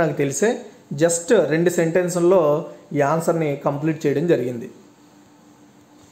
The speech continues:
చూడండి, వీటిల్లో పెద్ద question ఇవ్వలేదు, just చిన్న question ఇచ్చాడు, ఒక answer పెడితే చాలు. తర్వాత నలభై ఏడు అండి. So నలభై ఏడు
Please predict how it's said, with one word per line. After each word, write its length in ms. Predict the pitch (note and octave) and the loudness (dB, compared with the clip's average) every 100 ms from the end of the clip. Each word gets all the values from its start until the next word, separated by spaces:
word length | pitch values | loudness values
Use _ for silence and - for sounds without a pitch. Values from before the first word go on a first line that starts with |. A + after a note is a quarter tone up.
| _ _ _ _ - - _ - | _ _ _ _ -20 -20 _ -2
చూడండి, 300 | D3 C3 A2+ - - C#3+ D#3 | 0 0 -6 -14 -14 -2 2
వీటిల్లో 360 | G3 G#3+ G#3+ G#3 G#3 | 2 2 2 2 2
పెద్ద 140 | E3 F#3 | 0 2
question 240 | F#3+ F#3+ E3+ | 2 2 0
ఇవ్వలేదు, 280 | D#3 C3+ A2+ - E3 | 0 -2 -4 -8 -6
just 240 | - - F#3+ | -6 -6 -6
చిన్న 160 | E3 D#3+ D#3 | -4 -2 -2
question 260 | C#3+ D3 B2 | -2 -4 -6
ఇచ్చాడు, 260 | C3 D3+ - - - E3 | -2 -2 -2 -6 -4 0
ఒక 80 | E3 D3+ | 0 0
answer 220 | D#3+ E3 | -2 0
పెడితే 240 | C#3+ - E3 D#3 | -2 0 -2 -2
చాలు. 220 | A2+ A2+ - - - - - | -6 -8 -14 -20 -20 -18 -2
తర్వాత 320 | D#3+ G3 G3+ F3 C#3+ C#3+ D#3+ - - - _ _ _ _ _ - - | 2 2 2 2 2 0 -6 -12 -20 -20 _ _ _ _ _ -12 -4
నలభై 260 | D3 E3 F3 D3+ | 0 2 4 4
ఏడు 120 | D3+ | 2
అండి. 180 | B2+ - - - - - - - | -2 -6 -12 -20 -20 -20 -18 -2
So 60 | F3 D#3 | 0 2
నలభై 260 | D#3 G3+ G3+ | 2 4 6
ఏడు 180 | F#3+ | 6